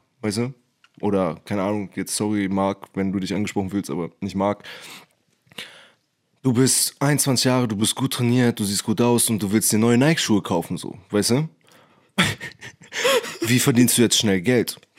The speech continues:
Du, geh einfach auf Hober. Hundert Dollar die Nacht. Und dann gibt's auch so Bewertungen zum Kram, weißt du?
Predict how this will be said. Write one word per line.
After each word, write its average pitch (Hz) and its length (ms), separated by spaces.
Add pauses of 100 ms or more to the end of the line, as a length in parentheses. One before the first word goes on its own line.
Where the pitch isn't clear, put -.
Du, 98 60 (360)
geh 104 120
einfach 101 260
auf 98 200
Hober. 104 340 (600)
Hundert 120 260
Dollar 110 160
die 104 80
Nacht. 110 240
Und 110 80
dann 120 120
gibt's 139 140
auch 135 60
so 98 140
Bewertungen 107 480
zum 87 160
Kram, - 260
weißt 95 160
du? 143 140